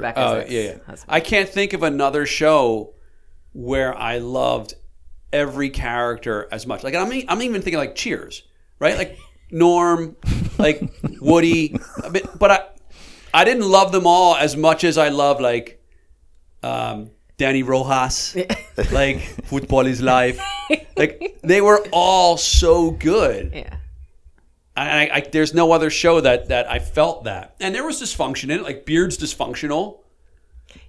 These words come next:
Speaker 2: Like,
Speaker 1: Yeah,
Speaker 2: he's,
Speaker 1: but
Speaker 2: he's weird and crazy. Like, Ted is dysfunctional, right? Like, panic attacks, like, missing his kid, like,
Speaker 3: But there's
Speaker 2: can't
Speaker 3: no
Speaker 2: get it together
Speaker 3: bad
Speaker 2: with the wife.
Speaker 3: people in it,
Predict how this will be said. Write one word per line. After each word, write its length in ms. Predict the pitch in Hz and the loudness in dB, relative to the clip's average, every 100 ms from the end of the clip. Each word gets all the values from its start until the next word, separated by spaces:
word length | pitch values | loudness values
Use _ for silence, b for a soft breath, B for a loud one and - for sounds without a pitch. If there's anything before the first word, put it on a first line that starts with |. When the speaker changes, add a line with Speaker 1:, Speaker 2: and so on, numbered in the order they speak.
| - | -6
Speaker 2:
Like, 140 | 151 | -2
Speaker 1:
Yeah, 60 | 160 | 0
Speaker 2:
he's, 120 | 190 | -2
Speaker 1:
but 160 | - - | -4 -6
Speaker 2:
he's 140 | 180 | -6
weird 560 | 143 143 156 185 190 185 | -6 -6 -2 0 2 2
and 160 | 170 160 | 0 -4
crazy. 440 | 160 156 165 254 | -4 -2 -4 -4
Like, 160 | 185 - | -4 -4
Ted 240 | 165 202 | -4 -4
is 120 | 240 | -6
dysfunctional, 760 | 220 - 165 254 - 269 143 120 | -10 -6 -4 -4 -6 -4 -2 -2
right? 200 | 160 - | -2 -4
Like, 160 | 120 | -2
panic 320 | - 170 180 | -2 -2 -6
attacks, 480 | 175 - 170 160 160 | -8 -4 -2 -2 -2
like, 140 | 131 123 | -6 -6
missing 260 | 160 185 | -8 -6
his 120 | 160 147 | -6 -6
kid, 420 | 185 190 180 143 | -8 -6 -6 -6
like, 260 | 123 - | -8 2
Speaker 3:
But 140 | - 117 | 4 8
there's 160 | 135 | 6
Speaker 2:
can't 100 | 120 | 8
Speaker 3:
no 100 | 151 151 | 10 10
Speaker 2:
get 40 | |
it 40 | |
together 260 | - 135 120 | 10 10 10
Speaker 3:
bad 40 | |
Speaker 2:
with 100 | 165 | 8
the 140 | 156 151 | 0 0
wife. 100 | 151 | 2
Speaker 3:
people 260 | - 87 - | 4 2 0
in 160 | 80 | -4
it, 200 | 62 - | -8 -10